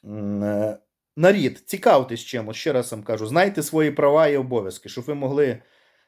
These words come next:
давати відпір таким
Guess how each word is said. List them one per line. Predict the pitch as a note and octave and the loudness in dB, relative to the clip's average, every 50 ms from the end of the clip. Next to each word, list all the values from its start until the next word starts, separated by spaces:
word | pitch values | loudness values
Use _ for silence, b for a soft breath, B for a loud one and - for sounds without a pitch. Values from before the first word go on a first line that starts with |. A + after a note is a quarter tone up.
| _ _ | _ _
давати | A#2+ C#3 C#3 D3 D3+ C3+ C3 - B2 A#2 A2+ A2 G#2 - - _ _ _ _ _ _ _ _ _ _ _ _ _ _ _ _ _ _ _ _ _ _ _ _ _ _ _ _ _ _ _ _ _ _ | 0 2 4 6 6 4 4 2 0 0 0 0 -2 -4 -10 _ _ _ _ _ _ _ _ _ _ _ _ _ _ _ _ _ _ _ _ _ _ _ _ _ _ _ _ _ _ _ _ _ _
відпір | - C#3 C#3 C3+ - F#3+ F3+ D#3+ B2+ | 0 0 0 2 4 4 4 4 4
таким | - A#2+ - C3+ B2 A#2 G2+ | 0 -4 -4 -4 -4 -4 -6